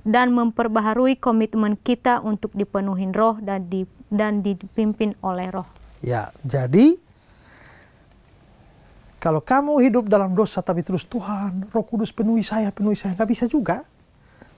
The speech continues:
Speaker 2: Maka harus membuang dosa, melepaskan dosa, membangun komitmen kembali untuk hidup takut akan Tuhan, taat firman Tuhan.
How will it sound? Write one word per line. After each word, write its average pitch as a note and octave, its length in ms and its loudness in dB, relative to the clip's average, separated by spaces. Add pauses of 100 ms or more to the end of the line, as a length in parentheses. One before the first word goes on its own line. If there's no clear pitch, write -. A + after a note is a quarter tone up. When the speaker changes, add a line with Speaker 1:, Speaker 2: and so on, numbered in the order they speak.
(300)
Speaker 2:
Maka C3+ 240 -4
harus D#3+ 480 -2
membuang E3 400 0
dosa, D#3 480 -4
melepaskan C#3 640 -4
dosa, C#3 400 -4 (400)
membangun C3 480 0
komitmen D3+ 480 -2
kembali C#3+ 400 0 (320)
untuk D3 320 -2
hidup C#3+ 320 -2
takut C#3+ 320 -4
akan B2+ 240 -6
Tuhan, B2+ 280 -6 (200)
taat - 240 -4
firman B2+ 320 -4
Tuhan. A#2+ 320 -4